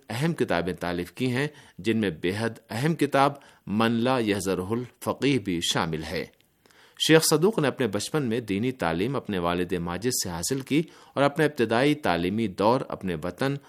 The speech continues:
اور معروف علماء و محدثین کے مرکز قم میں گزارا۔ شیخ صدوق نے اس مدت میں نہایت عزم و حوصلے اور پوری سعی و کوشش کے ساتھ علم و معرفت کے موتیوں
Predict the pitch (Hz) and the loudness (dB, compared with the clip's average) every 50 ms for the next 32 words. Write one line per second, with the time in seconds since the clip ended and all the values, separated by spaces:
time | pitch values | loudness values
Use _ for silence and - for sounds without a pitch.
0 | - _ - 98 101 98 92 90 90 92 98 110 135 151 147 147 - - - 95 | -20 _ -4 -2 -2 0 0 0 2 2 4 6 6 4 4 2 -2 -10 -6 -2
1 | 95 98 95 95 104 110 117 110 101 92 95 95 90 98 98 98 - - 147 151 | -2 0 0 2 2 0 0 0 -2 -4 -6 -8 -4 -4 -4 -2 -2 -2 -2 -2
2 | 139 131 127 104 85 85 90 98 95 95 - 113 104 - - - - - 131 113 | -2 0 0 0 0 0 -2 -4 -4 -4 -2 -4 -2 -2 -4 -6 -2 -2 0 0
3 | 92 82 78 82 107 127 120 - 95 80 78 80 76 67 - - _ _ _ _ | 0 -2 -2 -4 -2 0 0 0 0 0 -2 -4 -8 -10 -10 -14 _ _ _ _
4 | _ _ _ - - - - 127 120 - - 117 110 120 147 151 147 151 139 120 | _ _ _ -8 -4 0 0 0 0 0 0 -2 2 2 2 2 4 2 2 2
5 | - - 101 92 90 110 131 - - 95 80 69 73 82 92 98 104 113 127 147 | 0 -2 -4 -4 -2 0 0 0 0 -2 -4 -4 -4 -4 -4 -2 0 2 2 2
6 | 147 - - - 92 98 92 - 101 92 85 80 - 92 101 107 - - 117 127 | 0 -2 -8 -8 -6 -6 -4 -4 -4 -4 -4 -4 -2 -2 -2 0 0 -2 0 -2
7 | 135 127 131 - - - - - - - 110 113 113 - 147 143 147 147 147 147 | -2 -2 -2 -8 -20 -20 -20 -8 -2 -2 -2 -2 -2 0 2 4 6 6 6 6
8 | 151 151 - - 113 76 104 117 110 101 - 101 104 - - 113 - - - 101 | 4 4 2 0 2 2 2 2 2 2 2 0 0 0 0 -4 -4 -4 -4 -2
9 | 90 - - 110 95 95 104 - - - - - - - - 127 135 147 143 135 | -2 0 0 2 2 2 0 -2 -6 -20 -20 -20 -14 -2 0 2 2 4 2 2
10 | 131 127 123 131 123 - - 175 165 - - 117 101 90 90 92 98 - - 143 | 2 2 2 2 0 0 0 -2 -2 0 0 -2 0 0 0 -2 -2 -2 -2 -2
11 | 143 143 | -2 0